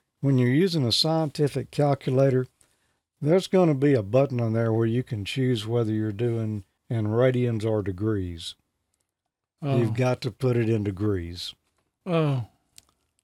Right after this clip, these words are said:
Speaker 1: Yeah, and none of those places that I just mentioned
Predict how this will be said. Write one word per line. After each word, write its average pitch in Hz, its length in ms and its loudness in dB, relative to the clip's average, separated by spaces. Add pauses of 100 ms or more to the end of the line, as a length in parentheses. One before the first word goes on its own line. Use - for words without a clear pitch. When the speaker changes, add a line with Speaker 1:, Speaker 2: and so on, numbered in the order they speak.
(340)
Speaker 1:
Yeah, 110 320 0 (300)
and 123 180 0
none 160 180 4
of 185 60 4
those 175 220 4
places 147 500 0
that 123 100 0
I 120 100 2
just 120 260 -4
mentioned 131 520 -2